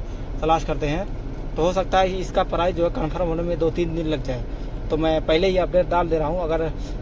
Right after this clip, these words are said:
किन्हीं भाई को ये गाड़ी चाहिए तो आप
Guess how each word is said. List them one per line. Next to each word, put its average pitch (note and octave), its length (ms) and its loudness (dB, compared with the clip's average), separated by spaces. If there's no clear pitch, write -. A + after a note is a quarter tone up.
किन्हीं F3+ 160 0
भाई E3+ 140 4
को F3+ 120 0
ये F3+ 140 4
गाड़ी E3 220 4
चाहिए E3+ 320 2
तो D3+ 100 2
आप D#3+ 140 4